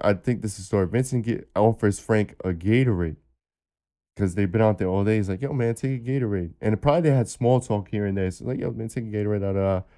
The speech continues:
Takes the Gatorade. From then on, they became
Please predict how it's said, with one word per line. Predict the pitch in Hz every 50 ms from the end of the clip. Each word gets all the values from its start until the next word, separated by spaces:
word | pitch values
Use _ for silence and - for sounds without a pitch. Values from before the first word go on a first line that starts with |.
| _ _ _ _ _ _ -
Takes | - 139 131 -
the | 120 101
Gatorade. | 117 123 127 120 104 95 101 98 95 95 104 - _ _ _ _ _ _ _
From | - - 113 110 107 95
then | 135 143 147 - -
on, | 113 120 123 113 101 92 87 90 - _ _ _ _ _ _ _ _ _ _ _ _ _ _ _ _ _ _ _
they | - 113 117
became | 117 117 107 - 127 120 113 107 98 92 90 95